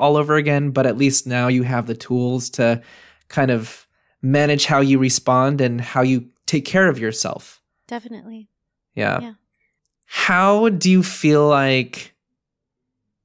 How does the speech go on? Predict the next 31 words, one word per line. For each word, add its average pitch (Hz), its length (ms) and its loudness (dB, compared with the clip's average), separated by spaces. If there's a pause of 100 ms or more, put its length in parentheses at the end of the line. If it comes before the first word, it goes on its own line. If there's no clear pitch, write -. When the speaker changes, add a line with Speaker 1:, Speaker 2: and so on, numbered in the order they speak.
(140)
Speaker 1:
you've 139 380 2
changed 139 600 0
the 131 100 0
most? 120 400 -2
Like, 139 220 0
what's 190 220 0
the 202 120 -2
thing 160 340 0
about 131 440 0
you 123 560 0 (680)
that 131 240 2
you 135 140 2
find 127 920 -2 (300)
to 143 120 -2
be 127 640 0 (1800)
the 165 100 2
most 190 400 2
positive 165 580 2
change 139 520 0
in 135 140 -2
your 131 140 0
life 120 520 0
after 131 260 0
having 127 300 0
gone 120 240 -2
through 120 520 -2 (260)
a 143 60 -6
sixteen-year 139 600 0
process 120 560 -2
of 104 160 -8
grief? - 480 -10